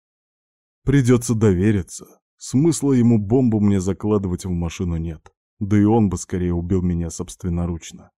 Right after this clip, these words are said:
Попробовал бы, по крайней мере. Поэтому пусть Марина решает, взять это всё или нет». Камиль написал, что у них всё спокойно, но я всё равно превысил скорость и набрал Довлатыча.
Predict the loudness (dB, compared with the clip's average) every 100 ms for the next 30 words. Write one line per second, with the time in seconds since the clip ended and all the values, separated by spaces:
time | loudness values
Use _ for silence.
0 | _ _ _ -6 -6 0 0 0 -2 -2
1 | -4 -6 -8 -8 -6 -6 -6 -10 -12 -18
2 | _ _ _ _ _ _ _ _ _ _
3 | -4 0 2 2 4 2 2 -2 -2 2
4 | 2 4 4 2 -2 -2 -4 -4 -8 -10
5 | -4 -4 -4 -10 -14 -14 -14 -12 -10 -8
6 | -8 -10 -14 _ _ _ _ _ _ _
7 | _ _ _ _ _ _ _ _ 0 4
8 | 6 6 4 4 0 0 -2 0 2 4
9 | 2 0 -6 -4 -4 -4 -2 -4 -4 -6
10 | -4 -4 -4 -2 -2 2 2 0 -2 -2
11 | -2 -4 -6 -10 -10 -4 0 -2 -4 -8
12 | -2 -2 -2 -4 -4 -4 -4 -8 -12 -20
13 | -20